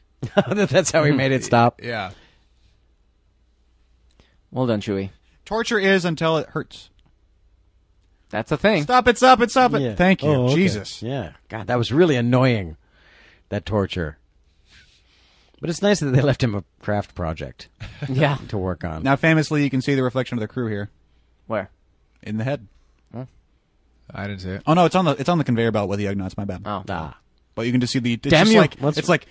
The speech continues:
Speaker 4: "Hey, crew," and Reflector.
Speaker 1: Let's rewind it.
Speaker 3: Oh, well, they had that in the, the, you know, in episode three 'cause he was all polished and then someone had to paint him out,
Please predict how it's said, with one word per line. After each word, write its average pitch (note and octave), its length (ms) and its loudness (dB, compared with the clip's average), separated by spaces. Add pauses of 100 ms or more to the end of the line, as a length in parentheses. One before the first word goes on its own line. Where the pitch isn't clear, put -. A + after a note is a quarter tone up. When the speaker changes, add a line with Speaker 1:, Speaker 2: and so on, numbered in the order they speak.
Speaker 4:
"Hey, B3 180 8
crew," G3+ 280 2
and F3 100 4
Reflector. D#3 540 -2
Speaker 1:
Let's B2 340 -8
rewind A#2+ 340 2
it. F#2+ 80 -8 (800)
Speaker 3:
Oh, B2+ 340 6
well, B2+ 260 4
they B2 180 0
had D3 200 -2
that C#3 180 2
in B2+ 120 -2
the, A2 340 -4
the, G2+ 440 -4
you A2+ 100 -10
know, F#2 220 -12 (240)
in A2 100 -6
episode A2 380 -4
three C#3 220 0
'cause G#2 160 -10
he A2 80 -6
was G#2+ 100 -8
all G2+ 120 -2
polished A#2 420 -4
and G2 120 -10
then G2 80 -10
someone G2 240 -8
had F#2+ 120 -10
to F#2 40 -18
paint G2+ 280 -8
him F#2+ 120 -8
out, G2+ 320 -8